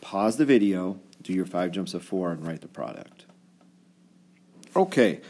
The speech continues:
I'm assuming you have, ooh, sorry about that. I'm assuming you've done your work.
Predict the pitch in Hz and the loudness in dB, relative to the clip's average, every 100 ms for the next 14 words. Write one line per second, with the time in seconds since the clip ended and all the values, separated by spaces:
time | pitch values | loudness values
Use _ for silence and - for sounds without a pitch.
0 | - - - 123 117 110 131 123 123 117 | -20 -16 0 4 4 4 4 6 6 6
1 | 113 110 208 320 349 117 107 87 87 120 | 4 4 2 0 0 2 2 2 2 2
2 | 147 104 98 131 123 117 107 98 117 113 | 4 0 0 2 4 4 2 4 4 6
3 | 107 104 175 180 | 4 4 2 0